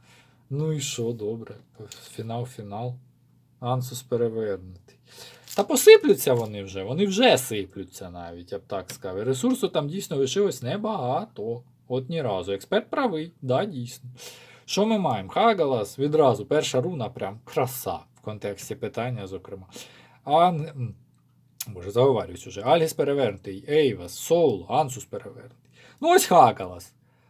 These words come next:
Хагалас — це про руйнування. Це про знос в даному випадку, да? Тобто літаки вже в такому поганому стані. Погано-поганому. Хагалас — це аварійний стан. Дійсно. Може, ось Альгіс перевернутий.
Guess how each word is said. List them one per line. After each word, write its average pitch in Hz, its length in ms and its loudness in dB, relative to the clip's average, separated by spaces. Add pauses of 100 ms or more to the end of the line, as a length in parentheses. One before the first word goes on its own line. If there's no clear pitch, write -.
Хагалас — 247 580 4
це 240 260 2
про 185 320 2
руйнування. 123 840 -2 (460)
Це 233 180 8
про 196 220 2
знос 123 640 -2
в 110 60 -18
даному 104 380 -4
випадку, 98 580 -8
да? 220 300 2 (280)
Тобто 139 380 0
літаки 135 540 0
вже 190 240 0
в 202 40 -2
такому 202 460 4
поганому 143 540 6
стані. 101 420 -6 (100)
Погано-поганому. 139 840 4
Хагалас — 160 460 4
це 135 100 -2
аварійний 151 520 2
стан. - 280 -12 (460)
Дійсно. 131 500 -2 (180)
Може, 165 380 0 (160)
ось 180 220 6
Альгіс 180 300 6
перевернутий. 143 800 -2